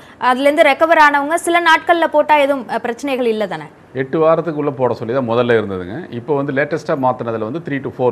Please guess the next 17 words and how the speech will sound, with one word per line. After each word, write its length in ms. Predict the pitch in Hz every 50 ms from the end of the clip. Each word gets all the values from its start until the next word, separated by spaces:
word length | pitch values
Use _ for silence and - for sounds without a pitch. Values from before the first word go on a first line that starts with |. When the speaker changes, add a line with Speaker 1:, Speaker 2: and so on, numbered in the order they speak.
| 107 117
Speaker 2:
months 200 | 117 110 - - 120 107 -
கழிச்சு 280 | 113 104 98 - 131 123
நீங்க 140 | 113 104 92 -
தடுப்பூசி 340 | 104 104 98 107 98 - 104
எடுத்துக்கலாம். 360 | 90 87 95 92 92 92 95 107
ஏன்னு 160 | 131 147 147 131
கேட்டிங்கன்னா, 340 | 123 104 110 107 123 117 104 120 - - - - - - - - - 120
எந்த 180 | 139 170 185 214 190 175
ஒரு 140 | 156 147 135 127 120 113 107 104 101 - - -
நோய் 180 | 123 147 151 139
தொற்று 200 | 147 123 - 117 107 107
ஏற்பட்டாலும் 500 | 107 - 117 95 - 98 90 92 113 170 - -
உடலிலே 340 | 120 151 156 160 156 135 120 110 104
வந்து 140 | 107 135 143 127
எதிர்ப்பணுக்கள், 560 | 123 139 139 - 151 117 107 98 - - 95 - - 107
அதாவது 240 | 107 113 117 120 131 135 117 107
எதிர்ப்பு 300 | 120 131 127 131 -